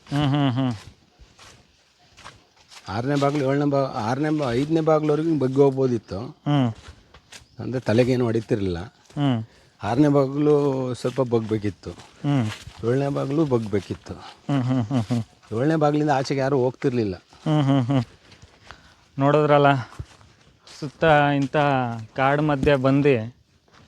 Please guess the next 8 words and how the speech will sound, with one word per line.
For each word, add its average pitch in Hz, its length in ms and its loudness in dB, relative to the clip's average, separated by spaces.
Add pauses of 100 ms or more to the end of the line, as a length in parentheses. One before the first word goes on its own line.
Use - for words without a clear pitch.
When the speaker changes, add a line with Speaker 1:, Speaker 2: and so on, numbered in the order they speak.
(360)
Speaker 1:
ಟೈಮ್ 143 240 0
ಸ್ಪೆಂಡ್ 135 320 2
ಮಾಡೋದ್ರಲ್ಲಿ 131 460 2
ಮಜಾನೇ 127 520 0
ಬೇರೆ 113 240 0
ಇದೆ. 104 140 -6 (640)
ಟೈಮ್ 131 240 0
ತೋರಿಸ್ಬಿಡ್ತೀನಿ 113 680 -2